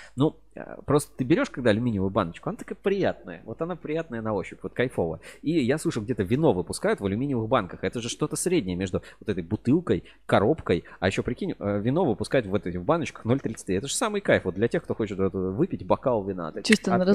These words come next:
Speaker 2: разок,
Speaker 1: да,
Speaker 2: да.
Speaker 1: кайфанул, всё. Вместо пива. В общем, алюминиевый вестник, а, нас, а, всегда радует. Смотрим, смотрим всегда с удовольствием. Вот такой вот обзор прессы у нас, э, небольшой получился. Поехали дальше.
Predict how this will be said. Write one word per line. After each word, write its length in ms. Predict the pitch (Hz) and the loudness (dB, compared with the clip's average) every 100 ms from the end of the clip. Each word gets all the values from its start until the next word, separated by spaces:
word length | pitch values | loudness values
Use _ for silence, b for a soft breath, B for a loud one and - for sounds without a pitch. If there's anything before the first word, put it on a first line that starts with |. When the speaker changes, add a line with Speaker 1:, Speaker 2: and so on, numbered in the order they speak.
| 185 | 6
Speaker 2:
разок, 60 | 185 | 6
Speaker 1:
да, 80 | 185 | 6
Speaker 2:
да. 140 | 180 | 4
Speaker 1:
кайфанул, 440 | 180 - 117 135 95 | 2 -2 -4 -6 -10
всё. 220 | - 90 B B - | -10 -12 B B -2
Вместо 280 | 147 - | 0 0
пива. 320 | - 90 73 - - - - - - - - - - - | -2 -2 -2 -4 -18 -20 -20 -20 -20 -20 -20 -20 -16 0
В 60 | |
общем, 300 | 143 143 117 | 2 2 2
алюминиевый 500 | 110 135 151 120 107 | 4 4 2 2 2
вестник, 380 | 120 190 120 92 | 4 2 0 -2
а, 120 | 95 101 | -2 0
нас, 260 | 113 - | -2 -2
а, 180 | 78 92 | -2 -2
всегда 320 | - 107 107 | -4 0 4
радует. 380 | 127 147 98 85 | 4 4 2 0
Смотрим, 560 | - 131 - 92 - - | -2 -2 0 -4 -6 -12
смотрим 400 | - 127 139 92 | -8 -6 -6 -10
всегда 400 | 85 85 101 - | -6 0 2 0
с 140 | - | -2
удовольствием. 460 | 85 92 117 - 85 | 0 2 0 -2 -6
Вот 80 | - | -8
такой 200 | - 98 | -6 -6
вот 60 | |
обзор 380 | - 87 104 98 - | -6 0 0 0 -2
прессы 380 | - 87 - 90 | -2 -2 -2 -6
у 20 | |
нас, 240 | 80 85 B B B B - 90 | -6 -8 B B B B -10 -4
э, 220 | 85 - - | -4 -4 -6
небольшой 460 | 90 87 85 101 | -2 0 0 0
получился. 600 | - 95 101 78 - - - - - - - - _ _ - - | 0 -2 -2 -6 -6 -12 -20 -20 -20 -20 -20 -20 _ _ -16 -2
Поехали 420 | 110 120 - 104 | 2 2 2 -2
дальше. 460 | 95 104 87 - | 2 4 2 -2